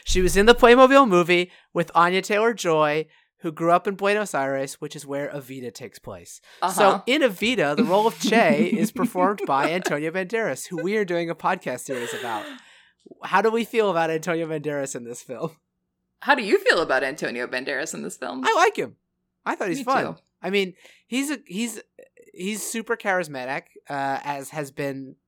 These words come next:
Speaker 1: said by us many, many times. Um, so the direct address thing is working. I think his note is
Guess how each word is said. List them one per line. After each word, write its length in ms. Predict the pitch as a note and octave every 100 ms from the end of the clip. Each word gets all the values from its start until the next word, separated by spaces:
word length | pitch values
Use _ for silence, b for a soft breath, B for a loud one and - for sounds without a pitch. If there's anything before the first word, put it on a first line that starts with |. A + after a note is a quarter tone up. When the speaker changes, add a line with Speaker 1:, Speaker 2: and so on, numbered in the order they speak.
| _
Speaker 1:
said 300 | - D3+ C3+
by 160 | B2+ B2+
us 220 | B2 B2
many, 240 | A#2 B2 C3+
many 240 | C3 C3+
times. 480 | C3+ G2+ G2+ C#3+ - b b b b
Um, 420 | C3 A#2+ A#2 A#2 - _ _ _ _ _ _ _ _ -
so 180 | -
the 100 | D#3+
direct 340 | D#3 D3 D3+ D3+
address 380 | D#3 C3 C3 -
thing 220 | C#3+ C3
is 140 | A#2+
working. 500 | A#2 G#2+ - A#2 E3 - B B B B B
I 80 | F#3
think 320 | - A3 A#3+
his 240 | - C4+ -
note 500 | D#3 C#3+ F#3+ - - _ _ _ _
is 680 | E3 D#3 D3+ D3 D#3 - -